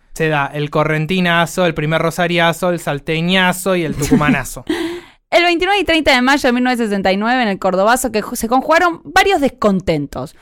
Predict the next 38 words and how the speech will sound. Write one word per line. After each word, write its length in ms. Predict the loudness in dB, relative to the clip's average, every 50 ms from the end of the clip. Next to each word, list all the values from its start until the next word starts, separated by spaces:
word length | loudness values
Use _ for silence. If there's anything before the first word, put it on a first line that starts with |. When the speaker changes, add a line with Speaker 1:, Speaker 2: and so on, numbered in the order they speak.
| _ _ _ _
Speaker 2:
Por 140 | 0 2 4
un 40 | 6
lado, 160 | 6 6 4
los 120 | 4 0
estudiantes 600 | -2 -2 -2 -2 0 0 0 0 -2 -2 -2 -2
universitarios 1000 | -2 -4 -2 -2 -2 -2 -2 -2 -4 -2 2 2 2 2 2 0 0 -2 -2 -2 -2
opuestos 500 | -2 -2 0 0 0 -2 0 -4 -4 -2
al 120 | -2 -2
autoritarismo 640 | -2 -2 -2 -4 -4 -2 -4 -2 -2 -2 -2 -2 -2
del 80 | -2 0
régimen, 600 | 0 0 0 0 -2 -4 -4 -2 -2 -4 -4 -4 -6
en 160 | -6 -4 -2
particular 720 | -2 -4 -4 -4 -8 -4 -2 0 2 2 2 2 -2 -4
el 160 | -6 -4 -2
local, 420 | -2 -2 0 2 4 4 4 2 0
los 180 | -2 -2 -2 -2
grupos 260 | -2 -2 -2 -4 -4
católicos 500 | -2 -4 -4 -2 -4 -4 -4 -4 -6 -4
radicales 640 | -2 -2 -2 -2 -2 0 2 2 2 2 0 -2 -2
pertenecientes 640 | -4 -6 -6 -4 -6 -6 -4 -4 -4 -4 -4 -4 -4
al 140 | -4 -4
Movimiento 480 | -4 -4 -4 -4 -4 -4 -4 -4 -6 -4
para 160 | -4 -4 -4
el 60 | -4
Tercer 280 | -4 -6 -6 -4 -4 -2
Mundo, 420 | -2 0 0 0 2 2 2 0 -2 -6 -16 -12 -6
los 140 | -4 -4 0
trabajadores 420 | 0 0 2 2 0 0 0 -2
industriales 640 | -4 -6 -8 -8 -4 -2 0 2 2 0 0 -2 -6 _
y 280 | 0 0 0 0 -2 -6
sectores 580 | -6 -6 -2 -2 -2 -2 0 0 2 2 4 2
de 80 | 2 2
la 80 | 0
clase 300 | 0 -2 -2 -2 -2 -4
media. 220 | -4 -2 -4 -4 -2
Estaban 280 | -2 -2 -2 -2 -2
todos 320 | -4 -6 -6 -6 -8 -8 -10
ahí. 280 | -10 -10 -10 -12 -14